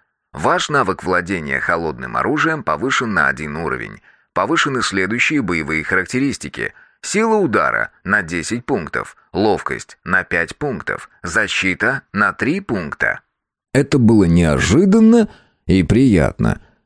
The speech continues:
В последние дни, находясь в состоянии постоянного стресса, Федор совсем забыл, что игровая прокачка требовала не только реальных тренировок в виде боев и преодолений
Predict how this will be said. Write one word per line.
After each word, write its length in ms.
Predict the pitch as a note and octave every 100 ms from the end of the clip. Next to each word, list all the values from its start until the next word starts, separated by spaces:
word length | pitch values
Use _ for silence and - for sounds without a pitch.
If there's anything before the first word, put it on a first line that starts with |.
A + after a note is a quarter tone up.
| _ -
В 160 | -
последние 600 | - C3 - G#3 F3 F#3 E3+
дни, 240 | G#3 A#3
находясь 500 | D3+ - B2+ F3 D3+
в 60 | -
состоянии 680 | C3+ A#2 C#3+ D#3 D3+ C#3
постоянного 720 | C3 B2 - C#3 C#3 C#3 C3
стресса, 580 | C3+ - F#3+ G3 - G#2
Федор 400 | - E3 D3 B2+
совсем 460 | - A#2 - C3+ A2+
забыл, 580 | A#2 A#2+ G2+ D#2 A#1 - -
что 280 | - - A2+
игровая 400 | G#2 A#2 A#2 A#2
прокачка 600 | - B2 - D#3+ C#3+ G#2
требовала 480 | - A#2 A2+ G#2+ G#2
не 180 | G#2 A2+
только 400 | G#2+ G#2+ D2 E2
реальных 420 | D#2+ F2+ F2 E2+
тренировок 600 | - F#2 F#2+ F#2 D2+ D#2
в 40 | F#2
виде 300 | F2 G2+ G2+
боев 540 | F#2+ B2 D#3+ E3+ -
и 160 | F2 E2+
преодолений 800 | G#2 G#2+ G#2+ B2 D3+ D3+ D3+